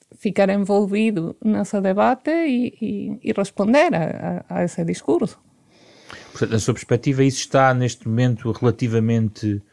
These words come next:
Speaker 2: eh, acautelado, está visível nos museus em Lisboa?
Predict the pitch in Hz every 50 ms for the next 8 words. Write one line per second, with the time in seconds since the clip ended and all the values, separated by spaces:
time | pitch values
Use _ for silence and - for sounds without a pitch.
0 | _ _ - - - _ _ - _ _ - 104 101 101 101 98 95 92 95 98
1 | 98 - 127 127 117 - 120 113 92 85 80 80 - - - - 98 95 95 92
2 | 92 90 92 90 87 92 101 98 87 107 113 107 104 110 104 101 104 92 98 101
3 | 95 92 104 101 95 98 98 95 92 90 87 87 87 82 78